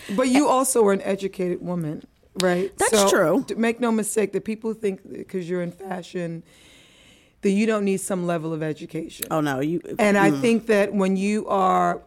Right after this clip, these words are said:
Speaker 1: in a position where you have to write a letter, a cover
Speaker 2: Mm-hmm.
Speaker 1: letter, or you have to communicate with someone who is educated, um, that you will find yourself, uh, feeling a little bit handicapped.
Speaker 2: Mm-hmm.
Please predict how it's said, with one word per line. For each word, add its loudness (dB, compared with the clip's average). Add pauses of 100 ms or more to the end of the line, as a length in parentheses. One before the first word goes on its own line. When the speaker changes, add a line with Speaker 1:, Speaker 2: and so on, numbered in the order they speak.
(160)
Speaker 1:
in 0
a -2
position -8
where -8
you -4
have -4
to -10
write -4
a -4
letter, -4
a -10
cover 2
Speaker 2:
Mm-hmm. 0
Speaker 1:
letter, -2
or -8
you -6
have -8
to -20
communicate -6 (880)
with -2
someone -2
who 0
is 2
educated, -2 (400)
um, -4 (140)
that 0
you -4
will 0
find -4
yourself, -6
uh, -10 (400)
feeling -2
a -6
little -4
bit -6
handicapped. -8
Speaker 2:
Mm-hmm. -2